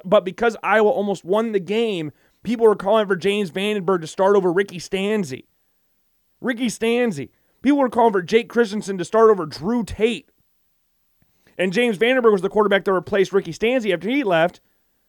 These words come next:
Had a decent year his first year as a starter. And then the next year,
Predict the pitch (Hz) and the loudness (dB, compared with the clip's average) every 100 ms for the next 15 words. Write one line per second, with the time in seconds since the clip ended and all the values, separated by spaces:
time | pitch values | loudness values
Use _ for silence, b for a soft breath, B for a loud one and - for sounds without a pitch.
0 | _ _ _ _ 220 220 202 190 220 214 | _ _ _ _ -2 2 2 0 -6 -6
1 | 233 214 220 220 196 196 190 208 208 175 | -6 -2 -2 0 2 2 2 -2 -2 -2
2 | 165 185 208 b b b 247 262 247 233 | 0 0 -2 b b b -4 0 0 0
3 | 269 - 156 165 185 | -2 -4 -6 -4 -4